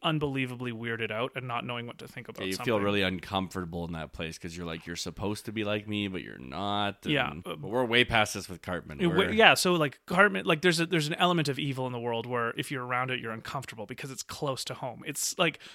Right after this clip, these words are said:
Speaker 1: okay, you, even s-, things like shoplifting, like, someone shoplifts, that makes me uncomfortable in a way that Cartman's malfeasances don't, because shoplifting, though I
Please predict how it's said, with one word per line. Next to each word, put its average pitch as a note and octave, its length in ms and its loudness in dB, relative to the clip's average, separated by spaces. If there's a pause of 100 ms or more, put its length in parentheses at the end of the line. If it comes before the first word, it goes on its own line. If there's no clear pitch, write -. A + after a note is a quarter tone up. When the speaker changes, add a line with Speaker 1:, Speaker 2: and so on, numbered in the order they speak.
(160)
Speaker 1:
okay, C#3 360 0 (340)
you, C#3+ 240 -6 (220)
even E3 360 2
s-, - 200 -4
things D3+ 260 0
like C#3 120 0
shoplifting, - 760 0 (100)
like, C#3+ 140 -2
someone F3 240 4
shoplifts, C#3 540 4 (220)
that F3+ 160 6
makes E3 180 2
me D#3 80 -2
uncomfortable C3 840 0 (200)
in D#3 120 2
a C3+ 60 0
way C3+ 380 4
that A#2+ 400 2 (500)
Cartman's C3+ 720 -4 (440)
malfeasances C3+ 840 -2
don't, C#3 460 2
because C#3+ 400 0 (220)
shoplifting, E3 840 4
though C#3+ 420 0 (180)
I C#3 280 0